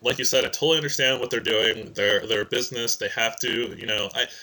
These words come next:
I think a lot of people would complain about that, and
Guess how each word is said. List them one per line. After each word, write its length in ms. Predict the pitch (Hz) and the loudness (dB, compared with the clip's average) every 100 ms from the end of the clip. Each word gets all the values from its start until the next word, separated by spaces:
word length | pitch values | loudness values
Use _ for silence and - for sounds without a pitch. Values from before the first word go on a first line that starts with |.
| - | -10
I 60 | 123 | -4
think 160 | 175 | -2
a 60 | 151 | 0
lot 160 | 131 143 | 2 2
of 80 | |
people 340 | - 147 143 131 | -2 -6 -4 -2
would 180 | 117 - | -2 -4
complain 380 | 107 - 156 165 | -12 -2 2 2
about 280 | 151 156 151 | 2 -2 2
that, 420 | 147 147 135 - | 2 2 0 0
and 360 | 120 120 107 | 2 2 0